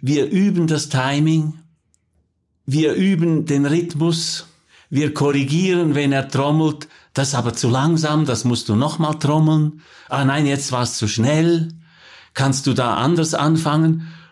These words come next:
Und das nervt. Das nervt natürlich, das kann ich gut nachvollziehen. Aber wenn man ein Profikünstler s-, sein will und in dieser Liga mitspielen will,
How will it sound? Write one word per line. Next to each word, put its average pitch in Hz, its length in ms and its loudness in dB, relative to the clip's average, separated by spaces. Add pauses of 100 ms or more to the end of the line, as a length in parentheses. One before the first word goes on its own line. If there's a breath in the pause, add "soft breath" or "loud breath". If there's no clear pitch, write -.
(240 loud breath)
Und 143 300 0 (540)
das - 240 -2
nervt. 92 640 -4 (800 soft breath)
Das 120 280 0
nervt 127 420 0
natürlich, 120 540 0
das 120 220 -2
kann 123 220 0
ich 120 180 -4
gut 165 260 0
nachvollziehen. 160 1000 0 (600 loud breath)
Aber 131 540 0
wenn 143 240 2
man 147 240 2
ein 131 260 -2
Profikünstler 147 920 0
s-, - 260 -6 (300)
sein 131 480 0
will 208 420 0 (300 loud breath)
und 139 360 0
in 147 200 0
dieser 147 280 0
Liga 151 400 0
mitspielen 180 720 0
will, 139 440 -2